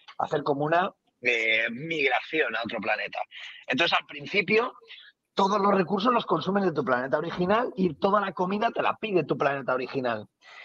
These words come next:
Pero vas avanzando hacia el otro planeta y según vas eliminando en tu planeta cosas,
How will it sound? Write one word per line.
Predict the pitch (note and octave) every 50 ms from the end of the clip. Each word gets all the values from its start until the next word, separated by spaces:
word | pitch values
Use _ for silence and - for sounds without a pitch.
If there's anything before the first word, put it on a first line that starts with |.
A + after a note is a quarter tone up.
| - - _ - -
Pero | - F3 F#3+ G#3+ A3+ - - _ _ - -
vas | D3 D3 D3 D#3+ - - - _ _ -
avanzando | E3 D#3+ C#3 C#3 C#3 C3 - - G#3 G#3+ A3+ A3+ A#3
hacia | G#3+ G#3 - F3 C#3+
el | C#3+ D3+
otro | D#3 F#3 F#3+
planeta | F#3 G#3 G#3 G#3+ A#3+ B3+ B3 - - G#4 - - _ _ -
y | F3 F#3 G#3 G#3+ - -
según | - - B2 C#3 F3+ G3 F#3+
vas | F3 F#3+ F#3+ F#3+ - - - _ A#3+ E3+ - D#3 D#3 - - D#3 D#3
eliminando | D#3+ D#3+ E3 D#3+ E3 E3 F#3+ G3+ F#3+ E3
en | D3+ C#3+
tu | D3+ D3+
planeta | C3+ D3+ D#3+ E3 D3 E3 E3+
cosas, | E3 F#3+ F#3 - G#3+ G#3+ G#3+